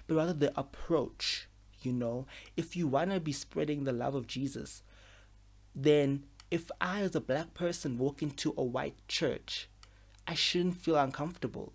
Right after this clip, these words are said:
'cause that has happened. Okay, now I'm, I'm speaking as someone who has existed in different church spheres or different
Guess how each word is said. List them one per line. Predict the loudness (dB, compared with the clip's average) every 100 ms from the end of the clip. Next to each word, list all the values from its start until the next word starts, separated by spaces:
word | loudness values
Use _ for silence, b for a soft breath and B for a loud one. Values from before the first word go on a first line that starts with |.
| -2
'cause | 4
that | 6
has | 6
happened. | 0 -4 -6 -8 -6
Okay, | -2 0
now | 0
I'm, | 2 0
I'm | 2 0
speaking | -2 -2 -2 2
as | 2
someone | 2 2 2 -2 B B B B
who | 0 0
has | 0 -2 -2 0
existed | -2 -2 -2 -2 -2 -4 -4 -12 B B B
in | 0 4 4 2 -4 -6 -2
different | -2 2 0 2
church | 0 0 -2 -2 -4 -4
spheres | -6 -4 0 2
or | 0
different | -2 -4 -2 -2 -4